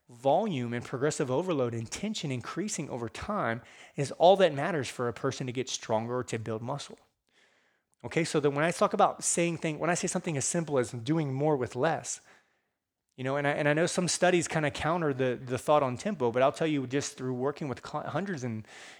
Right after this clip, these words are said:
you know, hundreds and hundreds of clients over the past several years that tempo is something that is a very effective tool to get muscle, to get stronger, and to perform better. So more with less is why they would use tempos.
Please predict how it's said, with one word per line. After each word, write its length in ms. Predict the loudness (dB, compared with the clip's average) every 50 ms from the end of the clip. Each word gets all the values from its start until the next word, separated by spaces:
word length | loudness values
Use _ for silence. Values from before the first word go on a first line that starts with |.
| -20 _
you 80 | -10 -8
know, 80 | -8 -8
hundreds 400 | -6 -6 -4 -4 -2 0 0 0
and 100 | 0 2
hundreds 280 | 2 0 0 0 0 -2
of 120 | -2 -2
clients 440 | -2 -2 -2 0 0 -2 -4 -4 -4
over 140 | -4 -4 -4
the 100 | -4 -4
past 240 | -4 -6 -6 -4
several 300 | -4 -4 -2 -2 -4 -4
years 380 | -4 -2 0 0 0 0 -2 -2
that 260 | 0 0 0 -2 -4 -10 -18 -18 -18 -20 -20 _ _ _ -4
tempo 340 | -2 -2 0 2 2 0 0
is 80 | 0 -2
something 320 | -4 -4 -4 -4 -4 -4
that 100 | -4 -4
is 120 | -4 -4 -4
a 120 | -4 -4
very 400 | -4 -6 -6 -6 -4 -2 -2 -2
effective 500 | -2 -2 0 0 0 0 -2 -6 -8 -10
tool 480 | -10 -8 -6 -4 -4 -4 -4 -6 -10 _ _ _ _ _ _ _ _ _ _ _ _ _ _ _ _ _ _ _ _ _ _ _ _ _ _ _ _ _ _ -6
to 80 | -4
get 200 | 0 0 0 0
muscle, 460 | 0 -2 -2 -4 -4 -8 -12 -14 -18 _ _ _ _ _ _ _ _
to 100 | -6 -4
get 180 | -2 -2 -2 -2
stronger, 540 | -4 -4 -4 -4 -4 -6 -8 -14 -20 -20 -20 _ _ _ _ -8
and 140 | -6 -6 -4
to 80 | -6
perform 380 | -8 -8 -10 -8 -6 -6 -4 -2
better. 300 | -2 -2 -2 -4 -8 -14 _ -20 -20 -18 -18 -18 -18 -14
So 340 | 0 4 6 6 6 4 0 -4
more 320 | -4 0 2 4 6 6 6
with 180 | 4 2 4
less 260 | 6 6 6 6 2
is 120 | -2 -2 2
why 400 | 4 4 6 6 4 2 0 -4 -8 -16 -20 -6 -2
they 120 | 0 0
would 160 | 0 0 -2
use 140 | -4 -6 -6
tempos. 440 | -6 -6 -6 -4 -6 -6 -8 -10